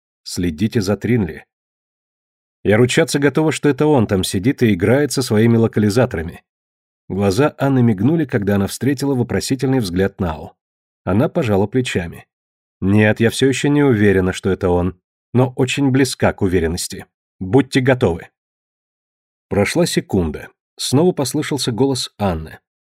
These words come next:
На этот раз слышный здесь и в базе корабейников. «Итак, вот в прямом эфире видеоизображение из зала парламента в Зюитвилле.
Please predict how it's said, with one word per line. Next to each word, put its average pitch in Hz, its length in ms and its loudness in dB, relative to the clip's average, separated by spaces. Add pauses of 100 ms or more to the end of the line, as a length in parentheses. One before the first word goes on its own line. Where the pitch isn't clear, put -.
(140)
На 98 120 0
этот 139 200 -2
раз 139 180 0
слышный 127 420 0
здесь 92 480 -2
и 127 100 2
в 101 100 -2
базе 95 260 0
корабейников. 92 840 -4 (840)
«Итак, 127 420 2
вот 127 260 2
в - 60 -16
прямом 135 380 4
эфире 147 300 2
видеоизображение 135 1040 4
из 120 160 -2
зала 127 260 0
парламента 127 800 2
в 107 80 -8
Зюитвилле. 120 600 2